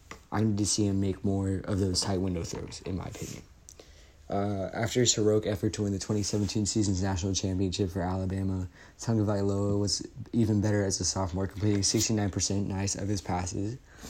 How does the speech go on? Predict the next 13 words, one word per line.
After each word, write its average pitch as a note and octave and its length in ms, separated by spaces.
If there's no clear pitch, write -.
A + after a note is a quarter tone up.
for A#2 160
three A#2+ 180
thousand A2 300
nine G2 160
hundred G2+ 280
sixty-six G2 520
yards G2 180
with F#2+ 140
forty-three G#2 460
touchdowns F#2 520
and F#2+ 160
six - 300
interceptions. - 800